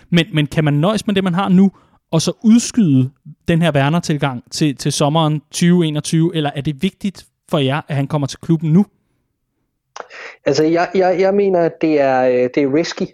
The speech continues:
Speaker 2: at udskyde, øhm, fordi, øh, vi ved ikke, om den her afcon kommer til at skulle spilles til vinter. Øh, gør den det,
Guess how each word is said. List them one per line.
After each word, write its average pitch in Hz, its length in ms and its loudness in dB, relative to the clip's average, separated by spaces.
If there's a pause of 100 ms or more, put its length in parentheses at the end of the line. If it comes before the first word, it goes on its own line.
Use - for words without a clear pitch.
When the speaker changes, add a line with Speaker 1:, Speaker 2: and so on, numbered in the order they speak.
(120)
Speaker 2:
at 151 40 2
udskyde, 139 600 -2 (120)
øhm, 123 640 0
fordi, - 460 -6 (1000)
øh, 131 540 2 (1900)
vi 160 260 -2
ved 196 220 2
ikke, 175 160 0
om 165 100 0
den 165 140 0
her 156 160 0
afcon 143 580 -2 (160)
kommer 139 160 -4
til 143 140 -4
at 135 60 0
skulle - 200 -14
spilles 147 300 -2
til 139 160 -12
vinter. 135 260 -2 (680)
Øh, 131 360 0 (580)
gør 165 180 2
den 190 160 -4
det, 165 240 -2